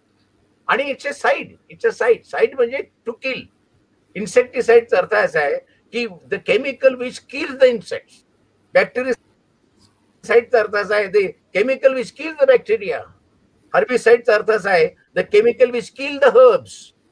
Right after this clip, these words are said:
zoocyde म्हणजे the chemical which kill the animals. म्हणजे याच्या अर्थाने हे जे poisonous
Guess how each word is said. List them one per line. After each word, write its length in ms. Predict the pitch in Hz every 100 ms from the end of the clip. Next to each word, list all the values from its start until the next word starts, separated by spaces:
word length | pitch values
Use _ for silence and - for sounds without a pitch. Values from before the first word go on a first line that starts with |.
| _ _ _ _ _ _ _ _ _ _ _ _ _ _ _ _ _
zoocyde 520 | - 247 - 220 151 - _ _
म्हणजे 240 | 156 208 226
the 100 | 214 196
chemical 420 | 233 247 247 240
which 160 | 240 - -
kill 180 | 285 294
the 140 | 269 240
animals. 420 | 254 262 208 - - _ _ _ _ _ _ 175
म्हणजे 240 | 233 269
याच्या 380 | 202 185 - 277 247
अर्थाने 480 | 180 180 165 165 214
हे 160 | 160 208
जे 120 | 233 233
poisonous 680 | 139 131 110 202 285 -